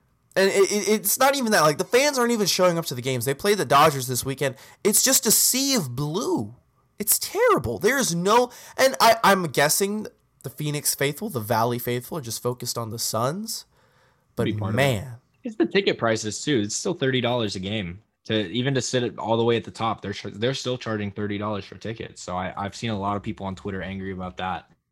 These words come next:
Speaker 2: Uh, that's, that's a, that's a one-way ticket to getting fans back in your stadium is lower the ticket price. That's an easy one.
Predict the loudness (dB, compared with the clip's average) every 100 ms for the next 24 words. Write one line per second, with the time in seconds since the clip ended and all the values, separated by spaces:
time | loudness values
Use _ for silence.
0 | _ _ _ _ _ -10 -6 -6 -6 -6
1 | -6 -2 0 2 2 0 -2 2 4 4
2 | 6 4 4 2 0 -2 -2 0 0 -2
3 | -4 -2 -4 -6 -8 -6 -6 -6 -6 -8
4 | -8 -6 -6 -6 -8 -12 -12 -12 -12 -10
5 | -10 -10 -8 -8 -10 -12 -14